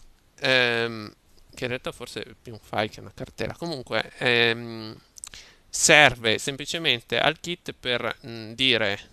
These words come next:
di non aggiungere certi file quando fate add, eh, e poi fate il commit, no? Perché per decidere quali file, eh, di quali file fate il commit dovete dirlo a git.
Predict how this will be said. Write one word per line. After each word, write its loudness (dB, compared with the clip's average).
di 2
non -4
aggiungere -2
certi -6
file 2
quando -10
fate -2
add, 2
eh, -8
e -14
poi -10
fate -6
il -8
commit, -14
no? -20
Perché -18
per -12
decidere -4
quali -10
file, 0
eh, -6
di -8
quali -4
file 2
fate -8
il -8
commit -6
dovete -12
dirlo -8
a -14
git. -18